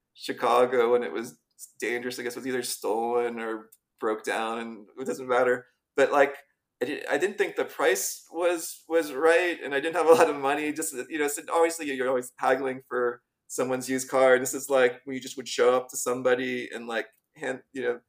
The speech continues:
try to buy the car from them. So I test drive the car, and I just know from decision-making research that people really overvalue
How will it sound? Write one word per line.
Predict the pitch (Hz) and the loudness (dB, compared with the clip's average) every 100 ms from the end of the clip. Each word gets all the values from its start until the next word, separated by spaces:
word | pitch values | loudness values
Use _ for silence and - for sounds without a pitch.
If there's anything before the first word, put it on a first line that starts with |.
| _ _ | _ _
try | 127 | 0
to | 127 | 2
buy | 123 120 | 4 4
the | |
car | 120 113 123 | 4 0 -2
from | 139 | -4
them. | 135 | 0
So | 160 | 2
I | 147 | 4
test | 208 - | 2 2
drive | 196 165 | 2 0
the | 139 | 0
car, | 165 151 | 0 2
and | 135 | 4
I | |
just | 139 - | 2 -2
know | 156 160 | 2 2
from | 160 135 | 2 -10
decision-making | 123 127 147 147 139 131 123 | -6 -2 -2 0 -2 -4 -6
research | 131 127 123 120 - | -6 -2 -4 -4 -4
that | 117 - | -4 -4
people | 131 _ 127 127 127 _ _ _ _ | -12 _ 0 2 0 _ _ _ _
really | 120 131 139 143 - | -6 0 2 2 2
overvalue | 135 131 131 110 113 131 131 131 | 2 4 2 2 4 4 4 2